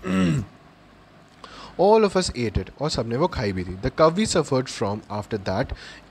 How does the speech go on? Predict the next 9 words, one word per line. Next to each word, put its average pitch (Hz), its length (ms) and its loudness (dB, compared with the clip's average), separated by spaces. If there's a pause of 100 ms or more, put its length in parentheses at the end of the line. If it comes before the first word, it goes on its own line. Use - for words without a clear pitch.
(120)
it 147 160 0
was 107 320 0
when 110 300 0
I 196 120 4 (120)
went 120 320 -2 (360)
for 196 80 4
the 208 100 2 (140)
cough 131 240 -2
medicine 101 520 -2